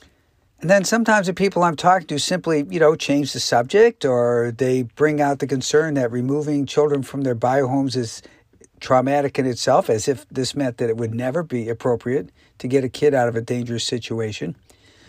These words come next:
Or they talk about the importance of respecting families and communities, which is kind of shorthand for saying that we want to eliminate racial bias from decision-making,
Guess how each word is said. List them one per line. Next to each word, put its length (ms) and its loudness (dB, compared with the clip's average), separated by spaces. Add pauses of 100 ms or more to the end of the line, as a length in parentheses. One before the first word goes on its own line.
(580)
Or 380 6
they 140 -4
talk 280 2
about 220 4
the 80 -6
importance 420 -4
of 100 -6
respecting 480 -2
families 480 -2
and 220 -6
communities, 640 -2
which 260 -2
is 220 2
kind 240 -2
of 60 2
shorthand 580 2
for 100 -2
saying 360 0
that 240 4
we 120 -2
want 340 -2
to 300 -2
eliminate 460 0
racial 320 0
bias 520 2
from 160 -6
decision-making, 840 -6